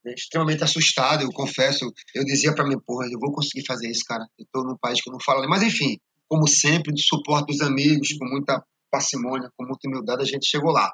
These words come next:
Nós passamos dois anos preparando essa galera pra ir pra Europa, ensaiando toda quinta e domingo, lá no Clube do Bom Sucesso, lá em cima do alto. E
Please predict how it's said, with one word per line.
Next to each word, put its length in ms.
Nós 140
passamos 400
dois 280
anos 460
preparando 480
essa 180
galera 280
pra 100
ir 60
pra 80
Europa, 400
ensaiando 560
toda 320
quinta 240
e 60
domingo, 480
lá 140
no 120
Clube 200
do 100
Bom 140
Sucesso, 520
lá 80
em 60
cima 260
do 140
alto. 260
E 560